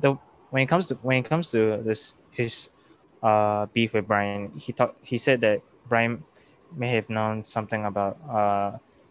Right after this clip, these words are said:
Mini-Lad, M-, Mini-Lad's pedophilia when Brian know nothing about it.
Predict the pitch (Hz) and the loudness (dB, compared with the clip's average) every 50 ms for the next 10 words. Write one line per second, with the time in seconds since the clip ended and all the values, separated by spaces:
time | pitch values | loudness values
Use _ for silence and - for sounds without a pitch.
0 | - 120 117 113 113 110 110 107 107 107 104 - _ _ _ - - - _ _ | -6 -4 -2 0 0 2 2 2 2 0 -2 -6 _ _ _ -20 -20 -20 _ _
1 | - 113 110 104 101 113 117 113 110 110 107 110 - - 120 113 104 - 107 104 | -14 -12 -12 -10 -6 -4 -2 -2 0 0 -2 -2 -4 -4 -4 -4 -4 -4 -4 -4
2 | 104 104 101 101 101 101 98 104 104 104 104 104 104 101 104 104 104 101 104 101 | -4 -4 -4 -6 -4 -2 0 0 0 0 -2 -4 -6 -6 -4 -4 -2 -2 -4 -4
3 | 104 107 104 107 107 107 107 - 113 104 98 92 95 92 92 90 - | -6 -6 -2 0 0 0 0 0 -2 -2 0 -2 -2 -2 -2 -4 -8